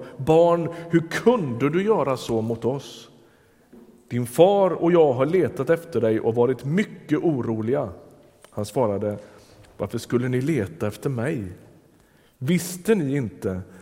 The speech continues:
att jag måste vara hos min fader?" Men de förstod inte vad han menade med sina ord. Sedan följde han med dem ner till Nasaret, och han lydde dem i allt.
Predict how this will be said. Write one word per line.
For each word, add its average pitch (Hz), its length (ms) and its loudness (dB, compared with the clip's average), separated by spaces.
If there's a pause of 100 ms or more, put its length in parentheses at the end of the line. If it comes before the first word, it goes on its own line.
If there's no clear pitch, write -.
(100)
att 131 200 -2
jag 120 120 2
måste 135 300 -4
vara 113 320 -2
hos 113 220 -8
min 92 200 -4
fader?" 104 680 -6 (1000)
Men 101 140 -10
de 110 160 -6
förstod 135 360 -4
inte 110 360 -4 (280)
vad 104 120 -4
han 120 120 -4
menade 113 460 -2
med 135 140 -4
sina 147 260 -6
ord. 92 440 -8 (720)
Sedan 139 260 2
följde 156 260 2
han 156 140 -2
med 127 220 2
dem 117 260 -2 (220)
ner 127 180 0
till 127 160 -4
Nasaret, 104 840 -2 (260)
och 101 80 -6
han 107 160 -2
lydde 117 300 -2
dem 101 320 -4 (160)
i 131 180 -2
allt. 113 760 -6